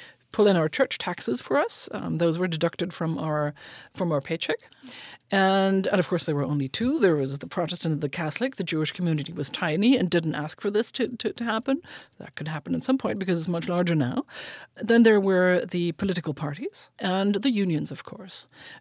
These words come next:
All three of these institutions, of these social institutions, which were the glue of German society post-war, have been bleeding membership. I think similar things are happening in England and France and, and, and elsewhere.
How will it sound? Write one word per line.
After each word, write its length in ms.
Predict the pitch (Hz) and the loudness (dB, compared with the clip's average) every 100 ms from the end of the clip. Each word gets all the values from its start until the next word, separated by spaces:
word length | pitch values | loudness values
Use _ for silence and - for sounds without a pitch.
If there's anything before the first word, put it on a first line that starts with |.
| _ | _
All 220 | 247 320 | 6 6
three 340 | - 269 214 180 | 4 0 0 0
of 140 | 160 | -4
these 200 | 190 175 | -4 -2
institutions, 720 | 180 - - 180 165 - 240 | -4 -4 -6 -8 -6 -8 -10
of 100 | - | -8
these 160 | 165 165 | -6 -2
social 340 | - 277 269 | 2 4 4
institutions, 580 | 233 - - 170 165 165 | 0 0 -4 -4 -2 -4
which 240 | 180 165 | -4 -4
were 100 | 185 | -2
the 120 | 175 185 | 2 2
glue 500 | 156 208 269 294 302 | 4 8 8 8 6
of 160 | 214 | 2
German 300 | 226 202 196 | 0 0 -2
society 500 | - 185 175 160 156 | -4 -6 -4 -2 -4
post-war, 560 | 160 160 156 196 196 180 - - | -4 -4 -4 0 0 0 -6 -14
have 240 | - 202 185 | -4 -4 0
been 200 | 202 196 | 0 0
bleeding 560 | 190 208 226 208 185 | 0 2 2 2 -2
membership. 520 | 165 160 - - - - _ _ - - - - - - | -4 -6 -10 -14 -16 -20 _ _ -20 -20 -20 -20 -14 0
I 80 | 214 | 4
think 240 | 220 240 | 6 4
similar 340 | - 262 233 196 | 6 6 6 4
things 240 | 185 180 170 | 0 -2 -2
are 20 | |
happening 500 | 170 165 170 160 - | -4 -6 -4 -4 -4
in 160 | 175 160 | -2 0
England 400 | 196 185 175 170 | 2 4 2 0
and 120 | 156 | -4
France 440 | - - 143 - - | -6 -10 -8 -10 -8
and, 260 | 156 147 143 | -4 -4 -4
and, 220 | 147 143 | -6 -6
and 160 | 131 135 | -6 -6
elsewhere. 580 | 147 - - - - | -6 -10 -10 -10 -12